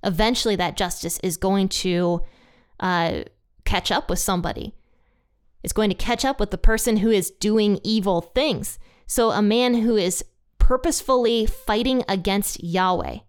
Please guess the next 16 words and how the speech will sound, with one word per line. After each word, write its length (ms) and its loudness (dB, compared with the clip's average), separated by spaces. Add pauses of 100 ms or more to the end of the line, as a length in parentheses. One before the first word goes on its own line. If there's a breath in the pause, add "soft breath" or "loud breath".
(400)
doing 440 2
the 140 0
wrong 440 2
thing, 440 -4 (680 soft breath)
laughing 720 -2
at 260 -4
God, 420 -2 (440)
mocking 580 2
God, 460 -2 (140)
worshiping 500 0
other 200 0
idols, 500 -2
whatever 440 2
it 120 0
might 200 0
be, 300 -2